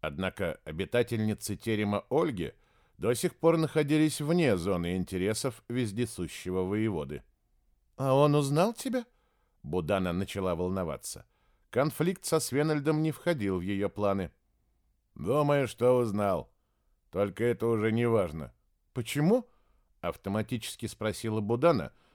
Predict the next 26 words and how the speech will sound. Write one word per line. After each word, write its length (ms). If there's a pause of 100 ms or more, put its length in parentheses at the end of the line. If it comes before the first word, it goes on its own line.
(120)
все 200
еще 420
обдумывая, 680
как 320
ей 160
вести 340
себя 400
со 220
Свенельдом. 640 (560)
«Потому 440
что 220
он 200
неожиданно 760
умер». 400 (760)
Будана 480
вопросительно 720
посмотрела 680
на 100
собеседника 880 (420)
и, 120
прекратив 600
расчесываться, 920 (280)
повернулась 560
к 120
нему 180
лицом. 480